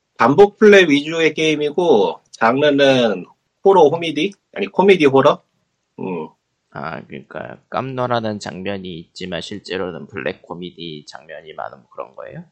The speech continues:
Speaker 1: 뭐랄까, 좀 은근히 끔찍한 장면이 없다고는 못하겠는데, 이거 일러스트 자체가 그렇게 막 디테일하거나 그러진 않아서
Speaker 2: 네.
Speaker 1: 뭐 크게 거부감이 있는 수준은 아니에요. 이제 게임 스토리에 대해서는 이야기 안 하고 그냥 전체적인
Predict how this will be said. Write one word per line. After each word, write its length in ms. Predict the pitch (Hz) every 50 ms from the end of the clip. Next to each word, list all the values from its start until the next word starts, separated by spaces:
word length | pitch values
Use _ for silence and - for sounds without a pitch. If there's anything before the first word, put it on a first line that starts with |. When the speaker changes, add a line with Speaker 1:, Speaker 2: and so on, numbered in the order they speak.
| _ _ _ _ _ _ -
Speaker 1:
뭐랄까, 600 | - - 104 101 - - - 92 87 82 82 - _
좀 260 | - 104 92 95 101 - _ _ _ -
은근히 680 | 92 107 120 123 117 165 170 190 175 165 156 135 110 -
끔찍한 380 | - - - - 196 - - 151
장면이 600 | 143 127 123 123 120 120 117 117 104 98 87 -
없다고는 480 | - - - _ - 147 131 143 135 110
못하겠는데, 760 | 98 - - 113 110 107 104 107 101 104 107 113 107 98 92
이거 180 | 95 110 120 110
일러스트 460 | 107 117 139 196 214 208 - - -
자체가 600 | - 170 - - 180 165 170 156 143 131 - _
그렇게 300 | _ - - 151 151 190
막 120 | 190 202 -
디테일하거나 680 | - 220 - - - 190 208 214 202 190 190 165 -
그러진 340 | - 214 240 262 - - 95
않아서 580 | 90 95 92 - - 165 175 - - - - _ _ _ _ _ _ _ _ _ _ _
Speaker 2:
네. 140 | - - - - 60 - -
Speaker 1:
뭐 180 | - - - -
크게 340 | - - - - - 233 -
거부감이 520 | - 107 110 117 147 151 170 165 160 143
있는 160 | 123 127 135
수준은 380 | 135 135 139 139 151 156 151 -
아니에요. 460 | 87 82 78 82 78 76 76 73 - -
이제 460 | - 90 104 104 98 95 92 87 - _ _ _ _ _ _ _ -
게임 200 | 135 151 160 151
스토리에 880 | 135 - - - - 226 226 233 226 220 220 220 214 202 190 185 170
대해서는 460 | 151 151 151 147 143 147 143 143 143 123
이야기 300 | 101 110 117 127 131 127
안 140 | 107 104 110
하고 200 | 113 113 113 104
그냥 280 | - 101 101 104 104 101
전체적인 680 | - 95 87 - 123 127 120 117 113 110 104 98 92 -